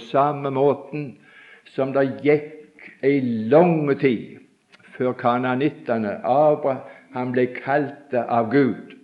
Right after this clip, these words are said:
når han var i Mesopotamia. Og så sa Gud til han, "Dra ut ifra ditt land og ifra ditt folk til det land jeg vil vise deg, så jeg vil gi deg, deg og din ett." Og det landet, det var Kanaan.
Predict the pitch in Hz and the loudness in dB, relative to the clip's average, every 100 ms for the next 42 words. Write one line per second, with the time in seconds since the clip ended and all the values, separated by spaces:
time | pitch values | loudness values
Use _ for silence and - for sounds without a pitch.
0 | _ _ - 113 110 113 120 113 110 107 | _ _ -6 -4 0 2 4 2 0 -2
1 | 98 104 107 92 85 78 - - - - | -4 -2 -2 -2 -4 -14 -18 -20 -20 -20
2 | - 127 113 127 123 156 151 143 147 143 | -10 -8 -4 -4 0 2 4 2 0 0
3 | 131 127 104 - - - - - _ _ | 0 0 -6 -12 -20 -20 -20 -20 _ _
4 | - 135 143 165 170 190 190 170 - 147 | -4 2 8 8 8 6 4 -2 4 4
5 | 143 156 151 - 120 131 131 127 113 117 | 6 4 2 -4 0 2 2 0 2 0
6 | 117 117 123 135 - 127 117 98 - - | 2 0 0 -2 0 2 2 -2 -12 -20
7 | - _ _ _ _ - - 127 123 127 | -20 _ _ _ _ -20 -4 0 2 2
8 | 127 123 135 127 120 123 110 120 107 123 | 2 2 0 0 0 0 0 -2 0 -2
9 | 117 - 123 113 110 - 120 110 104 110 | -2 -2 0 2 0 -2 0 0 2 0
10 | 104 123 135 113 92 - - - - 151 | 0 0 0 0 -4 -10 -20 -18 -18 -20
11 | - _ 113 113 107 110 101 104 104 104 | -20 _ 0 0 2 0 0 -2 0 -4
12 | - - _ _ - - _ 135 131 147 | -8 -20 _ _ -20 -20 _ -2 4 4
13 | 135 139 139 131 127 120 - 123 131 139 | 4 2 0 0 2 0 -2 0 0 0
14 | 107 87 | -4 -6